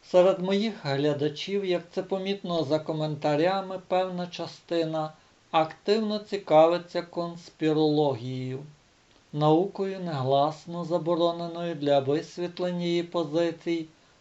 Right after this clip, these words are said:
в офіційних засобах масової інформації.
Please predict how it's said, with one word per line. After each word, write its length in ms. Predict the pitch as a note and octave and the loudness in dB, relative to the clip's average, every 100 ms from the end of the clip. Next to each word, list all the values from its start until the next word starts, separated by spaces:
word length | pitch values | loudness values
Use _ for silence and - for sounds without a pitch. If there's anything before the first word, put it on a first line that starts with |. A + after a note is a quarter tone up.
| _ | _
в 80 | C#3 | 0
офіційних 800 | D3+ C#3+ C#3+ C3+ D#3+ F#3 F#3+ F#3 | 0 0 -8 -6 -4 -4 -6 -8
засобах 560 | C3 C#3+ D3 D3+ D3+ E3 - | 0 0 0 -4 -6 -6 -6
масової 680 | D#3+ D#3 - E3 E3+ E3+ - | -6 -6 -6 -6 -2 -4 -6
інформації. 1000 | F#3+ E3+ - F#3 F#3 F#3 D#3 - C3 | -10 -8 0 0 2 0 -2 -6 -10